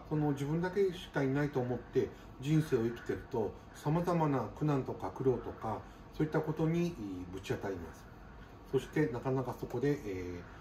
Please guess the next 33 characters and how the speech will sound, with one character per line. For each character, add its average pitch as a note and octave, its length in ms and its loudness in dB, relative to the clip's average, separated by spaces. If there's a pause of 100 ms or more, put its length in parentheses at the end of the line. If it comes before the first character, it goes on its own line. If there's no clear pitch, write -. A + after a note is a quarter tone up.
(140)
ー、 - 40 -14
解 C#3+ 120 4
決 - 240 -6
で A2 60 4
き C3 140 -2
な A2+ 100 0
く - 140 -10
て、 C3 280 6
ま G#2+ 100 -2
あ、 - 540 -12
苦 D3+ 140 2
し G3 160 0
み C#3 300 4
わ G#2 100 -6
け F2+ 80 -10
で - 100 -10
す - 100 -10
ね。 D#3+ 240 2 (540)
ま C3 240 2
あ、 - 220 -16
苦 C#3 80 -2
し C3 160 -4
み D3 80 4
と C3+ 120 -2
い A#2+ 40 0
う A#2+ 60 -4
の A2+ 60 -2
は、 G#2 60 -4 (200)
例 C3+ 80 8
え B2+ 60 10
ば、 C#3+ 180 6
あ B2+ 60 2
の、 - 20 -2